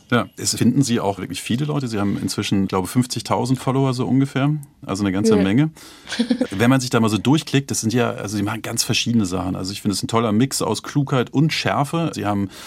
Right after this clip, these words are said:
Speaker 1: zum Beispiel einen fantastischen Monolog zum Thema „Mein Geschlecht ist kein Schimpfwort“. Sehr direkt, poetisch und auch zeitkritisch.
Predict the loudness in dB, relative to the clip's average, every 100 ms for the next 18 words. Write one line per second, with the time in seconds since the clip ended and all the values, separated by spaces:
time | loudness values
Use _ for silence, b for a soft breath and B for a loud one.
0 | B -4 -2 -2 -2 -4 -2 -2 -2 -2
1 | 0 2 2 0 -2 -2 -2 0 2 2
2 | 0 0 0 0 -2 -4 -4 -2 2 2
3 | 2 2 0 -4 B B B B -4 -2
4 | 0 -2 -4 -4 0 0 2 0 0 -4
5 | -6 -6 -6 -2 -2 0 -2 0 -2